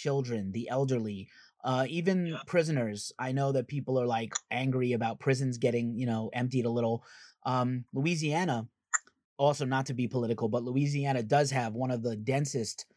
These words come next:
Speaker 1: prison populations considering how few actual citizens that state has. They have so many people incarcerated over minor offenses,
Speaker 2: Right.
Speaker 1: and, and apparently it's like Louisiana is one of the,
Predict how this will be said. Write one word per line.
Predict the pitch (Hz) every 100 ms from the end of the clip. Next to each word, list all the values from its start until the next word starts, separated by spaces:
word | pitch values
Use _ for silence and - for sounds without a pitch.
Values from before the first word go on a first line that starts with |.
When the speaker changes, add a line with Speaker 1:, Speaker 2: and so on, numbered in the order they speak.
| _ _ _
Speaker 1:
prison | - 160 151 127
populations | 123 113 113 117 104 110 104
considering | 120 110 139 123 120
how | 120
few | 107 - 139 147 131
actual | 135 131 135 117
citizens | - 143 135 120 104
that | 113 -
state | - 143 -
has. | 113 110 101 - -
They | 131
have | 135 117
so | - 160
many | 170 151
people | 135 147 120 123
incarcerated | 113 131 131 131 120 113 113
over | 110 110 104 - - -
minor | 131 139 131 120
offenses, | 127 170 135
Speaker 2:
Right. | 117 143
Speaker 1:
and, | 147 143 139
and | 139 139 135 131 -
apparently | 120 139 170 135 135 131
it's | 110
like | 123 123 - - - _ _ 131
Louisiana | 139 143 131 127 131
is | 123
one | 131 131
of |
the, | 123